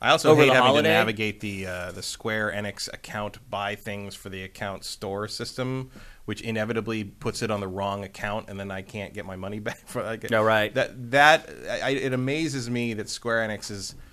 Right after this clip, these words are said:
Speaker 1: like, website account management system is almost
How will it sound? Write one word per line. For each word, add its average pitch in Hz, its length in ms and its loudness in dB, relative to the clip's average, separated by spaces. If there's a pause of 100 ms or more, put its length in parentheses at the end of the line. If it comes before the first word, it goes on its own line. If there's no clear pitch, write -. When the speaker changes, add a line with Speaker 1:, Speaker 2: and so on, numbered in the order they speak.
(320)
Speaker 1:
like, 95 140 -8
website 104 560 -4
account 104 380 -6
management 110 400 -6
system 117 340 -6 (140)
is 107 180 -8 (120)
almost 131 520 0